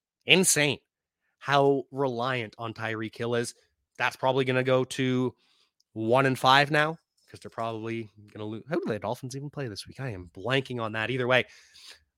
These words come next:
Tyreek Hill, not expected to play. Speaking of how good Tyreek Hill is, that, that stat was brought to you by Cody Carpentier, the legend in the industry. Also, Cody Carpentier picked up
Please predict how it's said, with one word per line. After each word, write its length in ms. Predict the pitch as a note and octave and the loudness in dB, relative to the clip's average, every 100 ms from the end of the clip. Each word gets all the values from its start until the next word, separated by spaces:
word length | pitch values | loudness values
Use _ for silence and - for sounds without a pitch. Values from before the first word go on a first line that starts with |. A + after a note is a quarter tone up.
| _ _ - | _ _ -4
Tyreek 260 | C3 C#3 C3 | 0 0 2
Hill, 220 | B2+ - _ _ G#2+ | 0 0 _ _ -8
not 220 | G#2+ A2+ | -4 -4
expected 320 | - A2+ G#2+ | -4 -12 -10
to 60 | G#2+ | -4
play. 200 | C3 - - | -4 -4 -12
Speaking 420 | - C4+ C#4 G#3+ | -2 2 4 4
of 320 | D#3+ E3+ A#2 - - | 8 8 6 0 -6
how 140 | - D3+ | 2 2
good 260 | C#3 D#3 | 4 0
Tyreek 380 | D3 D3+ D3 C3 | 4 4 4 2
Hill 160 | D3 B2+ | 2 4
is, 120 | A2+ | 4
that, 180 | C#3+ C#3 | 2 6
that 200 | F3+ - | 6 6
stat 260 | - D#3 | 8 8
was 120 | C#3 C3+ | 8 4
brought 220 | C#3 C3+ | 4 4
to 40 | |
you 60 | B2+ | 0
by 100 | B2 | -2
Cody 260 | - B2+ | 0 -2
Carpentier, 580 | A2+ B2 A#2+ A2 B2 B2 _ _ | 0 -4 -4 -6 -6 -6 _ _
the 200 | A2+ B2 | -4 -2
legend 680 | A2 G2 C3 C#3+ C#3 C3+ - - _ - | -2 4 4 6 2 0 -2 -14 _ -2
in 160 | C#3+ | 0
the 120 | C3 B2+ | 2 0
industry. 480 | B2+ B2+ C#3 C3 - _ - | -2 -4 -4 -6 -8 _ 2
Also, 460 | E3+ B3 - D3 | 6 6 4 0
Cody 260 | C#3 C#3+ C3 | 2 0 2
Carpentier 640 | C#3 C3+ C3 A#2+ C3 C3+ _ _ _ | 0 0 -2 -6 -4 -6 _ _ _
picked 280 | F3 - - | -10 -10 -6
up 220 | D#3 D#3 | -2 -2